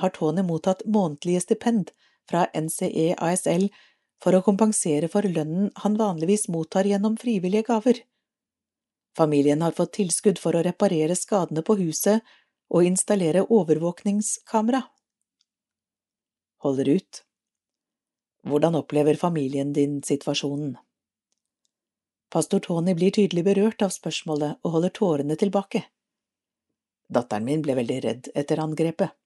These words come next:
Hun vil helst at vi skal flytte. Men jeg vet at Gud har kalt meg til å bli værende.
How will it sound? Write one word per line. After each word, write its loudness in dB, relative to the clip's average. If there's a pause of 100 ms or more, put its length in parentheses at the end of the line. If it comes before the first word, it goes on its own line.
(720)
Hun 2
vil 4
helst -2
at -6
vi 2
skal -2
flytte. -2 (1000)
Men 2
jeg 2
vet 2
at -12
Gud -6
har 0
kalt -4
meg -4
til -2
å -4
bli -2
værende. -2